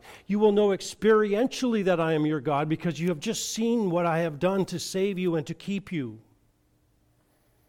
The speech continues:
And you will know that I will dwell among you. You will know that I am physically present with you, dwelling in Zion, the temple, my holy mountain.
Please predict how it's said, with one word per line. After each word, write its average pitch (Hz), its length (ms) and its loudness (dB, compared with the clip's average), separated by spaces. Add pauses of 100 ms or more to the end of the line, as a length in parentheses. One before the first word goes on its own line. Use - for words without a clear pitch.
(480)
And 180 140 2
you 190 100 4
will 202 140 6
know 214 320 6
that 202 160 4
I 190 120 4
will 180 140 2
dwell 180 380 2
among 185 240 2
you. 180 160 2
You 180 140 0
will 196 100 2
know 202 240 6
that 214 180 4
I 202 100 2
am 196 100 0
physically 226 600 -4
present 214 500 -2
with 190 220 -2
you, 143 300 -4 (320)
dwelling 220 440 6
in 220 120 6
Zion, 170 720 2 (880)
the 160 200 -2
temple, 190 680 2 (920)
my 160 140 -2
holy 202 420 0
mountain. 185 760 0